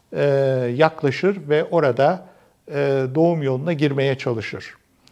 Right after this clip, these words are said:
Bu prezentasyon şekline makat prezentasyonu diyoruz. Bunun nedenleri arasında tabii ki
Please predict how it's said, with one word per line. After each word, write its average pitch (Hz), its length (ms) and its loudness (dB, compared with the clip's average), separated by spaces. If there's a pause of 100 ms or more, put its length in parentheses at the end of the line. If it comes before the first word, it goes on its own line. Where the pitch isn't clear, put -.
(340)
Bu 185 420 2 (120)
prezentasyon 131 800 2
şekline 131 480 -4
makat 175 400 0
prezentasyonu 107 880 -4
diyoruz. 110 340 -14 (520)
Bunun 226 260 4
nedenleri 190 560 6
arasında 156 580 2
tabii 147 340 2
ki 190 380 2